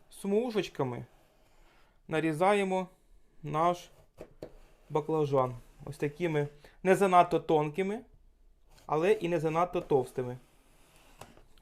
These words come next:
Я вам покажу. Дивіться. Ось такими смужечками. І, до речі, баклажан, він як губка. Майте це на увазі. Якщо ви будете готувати його в якихось інших стравах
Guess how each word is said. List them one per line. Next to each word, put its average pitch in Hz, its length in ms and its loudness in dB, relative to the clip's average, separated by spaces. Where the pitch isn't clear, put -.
Я 135 60 -4
вам 131 100 -4
покажу. 139 460 -8
Дивіться. 131 480 -12
Ось 196 180 -6
такими 151 380 -6
смужечками. 123 560 -10
І, 147 80 -4
до 180 100 4
речі, 196 260 2
баклажан, 185 640 0
він 180 200 -4
як 175 120 2
губка. 147 480 -4
Майте 160 280 0
це 151 120 -4
на 147 120 -2
увазі. 123 380 0
Якщо 196 240 -4
ви 185 60 2
будете 170 300 -4
готувати 151 500 0
його 131 300 -4
в - 20 -2
якихось 156 500 -2
інших 160 360 -2
стравах 180 600 2